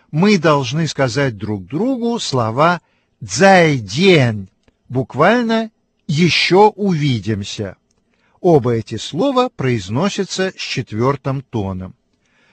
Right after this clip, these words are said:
Так вот, наш урок закончен,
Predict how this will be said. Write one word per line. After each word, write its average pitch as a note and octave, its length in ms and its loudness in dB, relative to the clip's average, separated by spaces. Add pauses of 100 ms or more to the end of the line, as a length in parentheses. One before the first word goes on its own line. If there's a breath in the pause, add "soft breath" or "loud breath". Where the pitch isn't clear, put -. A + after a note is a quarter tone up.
(160)
Так D#3 220 -2
вот, C3 280 0 (500)
наш C#3 280 -2
урок A#2 240 -4
закончен, A3 720 -4